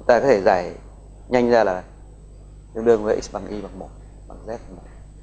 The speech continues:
Cái điều quan trọng của cái,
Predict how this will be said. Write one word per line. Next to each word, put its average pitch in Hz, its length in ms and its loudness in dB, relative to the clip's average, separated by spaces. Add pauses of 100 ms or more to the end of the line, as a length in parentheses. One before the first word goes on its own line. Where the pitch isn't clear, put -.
(3750)
Cái 214 80 6
điều 214 120 8
quan 214 220 6
trọng 156 260 6
của 131 240 6
cái, 202 500 6